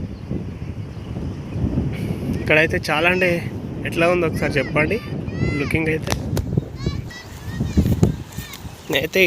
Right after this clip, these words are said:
ఇది కనిపిస్తున్నా, బ్యాగ్ పెట్టేసిన. ఎట్లుంటుంది తెలిసే కదా మనం, అలాగ్స్ అలాగ్. మొత్తం మన ఇంటి దగ్గర కాఫీ తోటలు ఎట్లుంటాయో ఈ చెట్లు అన్నట్టు, ఈ చెట్లు అట్లా చూసుకుంటారు కొందరు.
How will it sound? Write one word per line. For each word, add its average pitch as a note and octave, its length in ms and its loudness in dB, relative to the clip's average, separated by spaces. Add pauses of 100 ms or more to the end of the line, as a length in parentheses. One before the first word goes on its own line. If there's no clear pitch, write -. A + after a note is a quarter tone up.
ఇది C3 120 2 (260)
కనిపిస్తున్నా, D#3 460 6 (340)
బ్యాగ్ A#2+ 280 4
పెట్టేసిన. E3+ 360 2 (1080)
ఎట్లుంటుంది F3 460 6
తెలిసే D#3+ 300 4
కదా F#3 100 0 (100)
మనం, D3+ 160 0 (1040)
అలాగ్స్ D3 380 2
అలాగ్. C#3+ 260 -2 (1800)
మొత్తం - 260 6 (100)
మన E3+ 260 6
ఇంటి E3 180 4
దగ్గర F3 240 4 (240)
కాఫీ D#3 300 4 (400)
తోటలు D#3+ 320 4
ఎట్లుంటాయో D3+ 480 2 (560)
ఈ D#3 40 8 (100)
చెట్లు D#3 280 4
అన్నట్టు, D#3 600 0 (720)
ఈ - 100 6
చెట్లు D#3+ 260 4
అట్లా D#3 160 4 (100)
చూసుకుంటారు C#3 520 0
కొందరు. - 300 4